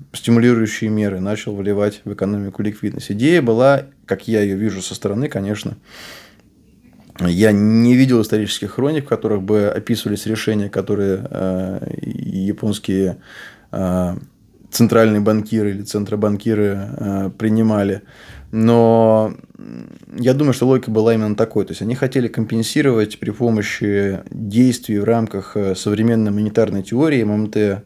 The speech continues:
э, вот этот вот, э, дисбаланс, который возник не в их пользу. И поскольку на экспорт поставлять товары стало в два раза дороже, они решили, в общем, стимулами просто,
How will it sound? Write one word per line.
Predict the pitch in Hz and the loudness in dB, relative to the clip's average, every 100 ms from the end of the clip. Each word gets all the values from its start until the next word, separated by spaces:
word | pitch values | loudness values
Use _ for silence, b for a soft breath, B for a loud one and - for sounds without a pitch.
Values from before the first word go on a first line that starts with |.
| - | -8
э, | 104 101 98 98 B B B B B | -4 -2 -4 -6 B B B B B
вот | 107 120 | -2 2
этот | 110 101 | 2 2
вот, | 101 92 | -2 0
э, | 107 104 98 95 95 - _ | 2 2 2 0 -2 -8 _
дисбаланс, | 107 113 117 117 131 139 | -4 0 4 6 6 2
который | - 113 104 104 | -2 -4 -2 -2
возник | 104 107 - | -2 -4 -4
не | 104 | -4
в | 104 | -4
их | 101 | -6
пользу. | - 110 101 95 95 90 - | -4 -2 -2 -2 -4 -6 -10
И | - 104 104 | -6 -2 -2
поскольку | 101 110 113 101 104 104 95 - - | -2 -4 -4 -4 0 0 0 -6 -10
на | 104 104 101 98 - | -2 0 0 0 -2
экспорт | 117 117 - 101 - | 0 0 0 -4 -4
поставлять | 107 - 101 98 - | -8 -4 -2 -4 -2
товары | 101 104 92 | 0 0 -2
стало | - 95 92 | -2 0 0
в | 87 | -2
два | 101 104 | 2 4
раза | 104 92 | 4 0
дороже, | 92 120 165 123 | 0 0 0 0
они | 107 143 | -2 -2
решили, | 110 104 127 101 | -4 -4 -4 -2
в | 101 | -4
общем, | 113 90 | -4 -8
стимулами | - 131 120 104 101 | -6 -2 0 -2 -4
просто, | 104 101 - 110 | -4 -4 -4 -12